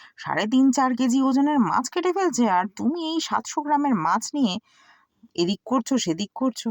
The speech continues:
<laughs> কি মনে হচ্ছে এটা? যদি মনে হচ্ছে তার ক্ষেত্রেও ওই একটাই কথা বলি, পপি দি প্রত্যেক দিন কাটে, কিন্তু আমার এটা প্রথম।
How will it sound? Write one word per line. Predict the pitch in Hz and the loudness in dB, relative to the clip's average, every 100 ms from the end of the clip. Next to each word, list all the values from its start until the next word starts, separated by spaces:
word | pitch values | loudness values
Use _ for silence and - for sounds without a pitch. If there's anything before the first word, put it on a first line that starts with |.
| 170 | -8
<laughs> | - - 220 - - - - - _ | -14 0 2 2 -6 -14 -14 -14 _
কি | - 165 | -8 -6
মনে | 143 143 170 | -4 -4 -4
হচ্ছে | 147 - 196 | -4 -6 -8
এটা? | 196 240 165 _ - - 240 - _ _ - | -6 -6 -8 _ -20 -10 -10 -10 _ _ -4
যদি | 160 170 | -2 0
মনে | 175 156 151 | -2 -6 -6
হচ্ছে | 175 165 233 | -6 -4 -4
তার | - 131 | -4 -4
ক্ষেত্রেও | 127 151 - 202 | -6 -12 -10 -2
ওই | 247 202 | 0 0
একটাই | 127 - 139 151 | -4 -6 -6 -4
কথা | 143 175 | -6 -6
বলি, | 147 160 226 - _ _ _ _ | -6 -6 -8 -10 _ _ _ _
পপি | 147 131 156 | -4 -2 -2
দি | 175 233 - | 0 -2 -2
প্রত্যেক | 208 - - 254 190 | -8 -8 -6 -4 -4
দিন | 147 139 | -4 -4
কাটে, | 131 127 127 - 135 _ - | -4 -6 -10 -14 -16 _ -10
কিন্তু | 151 151 165 - | -8 -6 -6 -4
আমার | 143 131 143 | -4 -2 -4
এটা | 139 147 208 - _ | -6 -4 -6 -6 _
প্রথম। | - 135 - 131 | -8 -8 -6 -10